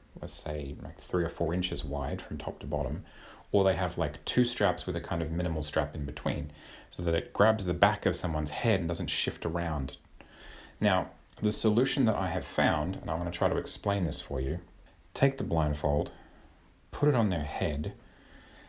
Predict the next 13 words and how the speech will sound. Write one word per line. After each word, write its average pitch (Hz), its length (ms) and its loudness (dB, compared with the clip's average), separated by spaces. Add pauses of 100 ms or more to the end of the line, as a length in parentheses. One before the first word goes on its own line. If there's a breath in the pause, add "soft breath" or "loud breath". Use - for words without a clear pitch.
(180 loud breath)
and 104 240 2
then 110 420 4 (760 loud breath)
take - 340 0
their 107 180 4
hair 73 480 0
and 90 100 -6
kind 87 220 0
of 78 180 -2 (400 loud breath)
form 120 320 4
a 107 60 4
ponytail, 92 840 0
one 104 320 4
end 98 280 -2